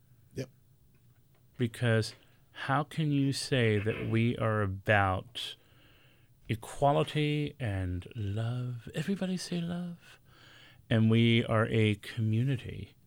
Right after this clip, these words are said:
Speaker 2: when we are banning, we're not just saying, "Um, try to tone it down." We're banning one of the most vital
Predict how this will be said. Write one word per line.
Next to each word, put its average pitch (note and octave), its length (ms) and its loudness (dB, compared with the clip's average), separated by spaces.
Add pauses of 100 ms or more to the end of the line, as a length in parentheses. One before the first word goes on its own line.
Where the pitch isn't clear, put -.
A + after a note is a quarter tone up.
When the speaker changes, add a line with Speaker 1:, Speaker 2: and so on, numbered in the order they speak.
(1000)
Speaker 2:
when G#2+ 280 4
we A2 220 2
are G2+ 280 -2 (420)
banning, C3+ 800 -6
we're E3+ 80 -2
not B3 140 0
just D#3 300 -2
saying, A2+ 640 2
"Um, B2 1200 -6 (300)
try C3+ 200 -8
to C3+ 100 -6
tone B2 280 -8
it A2+ 120 -8
down." A2 400 -8 (580)
We're B2 260 2 (220)
banning B2+ 840 -4 (1900)
one B2 320 2
of A#2+ 120 0
the A#2 100 2
most A2+ 220 0
vital A#2+ 960 -2